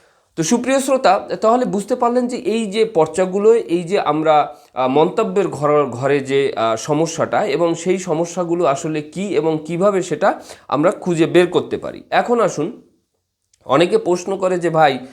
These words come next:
আহ, এই যে ঠিকানার জায়গায় নিজ লেখা, আবার অনেকের ঠিকানায়, আহ, ভিন্ন একদম স্পষ্ট সে কোথায় বাস করে কিভাবে সেটাই উল্লেখ করা আছে, এটার কারণ কি? দেখুন, নিজ সাধারণত লেখা হয়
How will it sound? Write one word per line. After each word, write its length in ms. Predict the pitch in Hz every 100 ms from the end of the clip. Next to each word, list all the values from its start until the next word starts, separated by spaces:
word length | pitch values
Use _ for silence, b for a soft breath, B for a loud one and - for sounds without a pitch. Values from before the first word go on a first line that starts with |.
| B B B -
আহ, 280 | 120 120 117 117 107 90 85
এই 240 | 110 139
যে 400 | 139 143 - - -
ঠিকানার 480 | 202 240 233 233
জায়গায় 400 | 190 202 170 131 - 156
নিজ 380 | 196 233 190
লেখা, 440 | 160 113 - 101 - -
আবার 280 | 202 220 220
অনেকের 440 | 185 214 220 220 202
ঠিকানায়, 480 | - 190 214 165 156 B B -
আহ, 440 | 151 147 147 165
ভিন্ন 560 | 143 165 226 226 220 196
একদম 400 | 180 175 190 190
স্পষ্ট 440 | 190 208 202 202
সে 260 | 190 - 196
কোথায় 360 | 196 190 190
বাস 260 | 170 175 170
করে 240 | 175 170
কিভাবে 440 | 170 180 175 170 160
সেটাই 400 | 196 202 180 156 151
উল্লেখ 340 | 156 151 151
করা 200 | 127 104
আছে, 240 | 92 - -
এটার 340 | 202 208 185
কারণ 320 | 165 120 101 80
কি? 160 | - - B B B
দেখুন, 300 | 135 196 160
নিজ 520 | 110 135 202 254 254 -
সাধারণত 420 | 170 185 202 214
লেখা 360 | 160 151 190
হয় 240 | 190 208